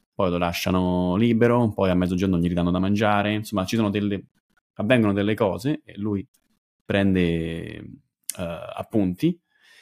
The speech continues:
e dopo tanti giorni che ha preso appunti butta il suo block notice. Quel giorno però è il giorno prima del, del, del, di Natale e quindi in realtà viene sgozzato. E quindi nel momento in cui crede che ha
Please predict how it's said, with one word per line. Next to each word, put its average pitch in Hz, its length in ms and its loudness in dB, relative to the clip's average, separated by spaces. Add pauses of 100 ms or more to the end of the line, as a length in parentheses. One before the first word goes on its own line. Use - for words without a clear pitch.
(200)
e 101 840 0
dopo 120 380 2
tanti 139 380 0
giorni 110 340 2
che 98 60 0
ha 98 60 0
preso 123 180 0
appunti 139 720 0 (380)
butta 123 420 0
il 104 80 0
suo 113 160 -2
block 101 240 -2
notice. 117 480 0 (1300)
Quel 107 140 -2
giorno 120 180 2
però 113 140 4
è 80 80 4
il 95 100 0
giorno 113 280 2
prima 110 220 2
del, 92 280 2
del, 92 240 0
del, 90 420 -2
di 87 160 -4
Natale 120 640 -2
e 98 140 -8
quindi 98 340 0
in 101 120 2
realtà 110 200 0
viene 95 160 2
sgozzato. 90 720 -4
E - 60 -12
quindi 110 220 2
nel 107 120 4
momento 139 300 2
in 127 80 2
cui 123 180 0
crede 117 440 0
che 120 360 0
ha 92 800 0